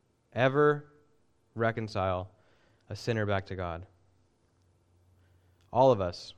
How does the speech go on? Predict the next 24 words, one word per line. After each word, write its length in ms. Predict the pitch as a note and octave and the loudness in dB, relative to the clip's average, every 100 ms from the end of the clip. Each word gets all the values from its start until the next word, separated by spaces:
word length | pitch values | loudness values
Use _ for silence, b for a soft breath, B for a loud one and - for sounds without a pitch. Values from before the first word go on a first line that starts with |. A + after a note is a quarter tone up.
| _ - | _ -8
we 100 | G#2 | -6
have 120 | G2 - | -6 -4
all 520 | B2 B2 A2+ F#2+ G2 - | 2 4 4 2 -8 -6
fallen 260 | G#2+ G#2 G2+ | -2 -2 -2
short 400 | - G#2+ F#2+ F#2 _ b b b b | -6 -4 -4 -6 _ b b b b
of 60 | - | -12
the 60 | G#2 | -4
glory 220 | G2+ G#2 | -2 -2
of 100 | G2 | 0
God. 260 | G2 F#2 | 0 0
We, 100 | F#2+ | -2
we've 260 | F#2+ G2 G2 | -6 -6 -8
sinned, 320 | - A#2+ B2 | -2 -2 0
we've 100 | A2 | -4
fallen 280 | - A2 G#2+ | -2 -4 -4
short 160 | G#2+ A2 | -4 -4
of 60 | |
the 60 | G#2 | -4
glory 280 | G#2+ G#2 G2+ | -2 -2 0
of 40 | |
God. 280 | G2+ G2+ G#2 B B | 0 0 -2 B B
We 100 | G#2+ | -6
all 280 | G2 A2+ A#2+ | 0 2 2
deserve 600 | A#2+ A2+ A2 G#2+ G#2 G#2+ | 2 -2 0 2 0 -4